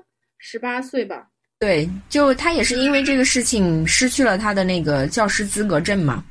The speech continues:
Speaker 1: 对，因为比安卡的妈妈给她，给学校写了投诉信。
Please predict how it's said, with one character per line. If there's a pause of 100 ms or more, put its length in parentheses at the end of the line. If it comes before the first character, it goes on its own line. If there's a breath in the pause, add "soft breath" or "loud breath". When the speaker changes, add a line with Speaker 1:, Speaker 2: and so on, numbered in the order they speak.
(140)
Speaker 1:
对，
因
为
比
安
卡
的
妈
妈
给
她， (320 soft breath)
给
学
校
写
了
投
诉
信。